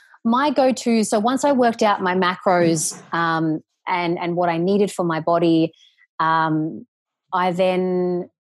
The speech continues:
started to ask some of my friends who <laughs> were, were eating really well, but were eating smarter. And so they started to tell me, "Okay, this is where I get, you know,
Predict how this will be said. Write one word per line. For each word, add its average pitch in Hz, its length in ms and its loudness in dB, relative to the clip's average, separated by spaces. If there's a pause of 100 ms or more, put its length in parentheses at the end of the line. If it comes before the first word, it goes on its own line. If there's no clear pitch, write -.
(100)
started 208 480 -2
to 247 80 -2
ask 196 420 0
some 190 240 -4
of 170 140 -4
my 165 160 -4
friends 180 760 -6 (260)
who 185 480 -2 (1080)
<laughs> - 440 -4
were, 208 380 2
were 190 420 2 (120)
eating 247 440 4
really 208 260 4
well, 175 480 2
but 190 340 0
were 190 140 0
eating 185 320 2
smarter. 156 600 -4 (500)
And 180 160 -2
so 190 120 -2
they 196 200 0
started 190 360 -2
to - 80 -18
tell 170 240 -6
me, 165 160 -4
"Okay, 156 240 -6
this 160 220 -8
is 165 80 -12
where 165 160 -4
I 160 80 -2
get, 165 280 -4 (440)
you 160 60 -10
know, 151 240 -8